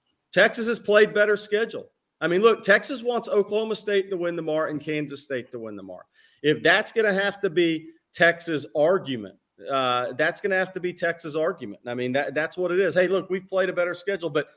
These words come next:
again, this whole thing, the way it's set up, when Texas came out seven and Oregon was six, this thing, the writing was on the wall for this college football playoff, unless somebody really got upset. So, uh, somebody's gotta beat F S U, whether that was with Jordan Travis healthy or not.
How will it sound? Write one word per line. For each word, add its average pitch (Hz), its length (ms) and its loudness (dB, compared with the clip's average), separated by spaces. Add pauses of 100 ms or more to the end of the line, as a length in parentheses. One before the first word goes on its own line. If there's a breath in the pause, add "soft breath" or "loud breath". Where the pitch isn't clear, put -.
(120)
again, 190 280 4
this 220 180 2
whole 247 160 0
thing, 175 320 -2 (280)
the 170 80 0
way 226 160 6
it's 226 180 -2
set 202 220 4
up, 190 220 0
when 139 140 -4
Texas 208 380 -4
came 190 240 -2
out 170 220 -4
seven 120 460 -2 (320)
and 143 100 -2
Oregon 170 320 2
was 143 240 -4
six, 160 340 -2 (320)
this 196 180 0
thing, 208 220 -2
the 160 100 0
writing 208 360 2
was 190 160 0
on 190 140 0
the 175 80 2
wall 175 260 4
for 185 140 -8
this 135 140 -8
college 147 320 -4
football 151 440 -6
playoff, 135 440 -2 (160)
unless 135 320 -6
somebody 147 280 -2
really 147 300 -2
got 131 200 0
upset. 131 400 -4 (320)
So, - 160 -12
uh, 165 140 -2
somebody's 214 400 0
gotta 175 180 0
beat 160 160 0
F 156 200 0
S 139 200 -4
U, 165 180 -6
whether 135 180 0
that 156 140 2
was 131 160 -4
with 127 140 -8
Jordan 147 340 -4
Travis 151 420 -2
healthy 151 380 0
or 123 80 -2
not. 139 480 -2